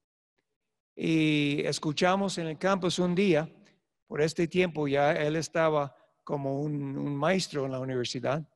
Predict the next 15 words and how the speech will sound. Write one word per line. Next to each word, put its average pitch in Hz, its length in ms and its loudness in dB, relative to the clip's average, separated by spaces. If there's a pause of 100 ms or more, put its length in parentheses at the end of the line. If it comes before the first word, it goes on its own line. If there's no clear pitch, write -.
(520)
y 180 140 2
que 185 180 8
decían 196 580 4
iba 214 280 6
a 214 40 6
entrar 202 380 4
por 180 160 4
una 185 200 4
cirugía 170 580 2 (520)
que 170 180 -4
tenía, 165 920 2
ah, 160 60 0
una 180 240 2
masa 180 440 4
detrás 156 720 2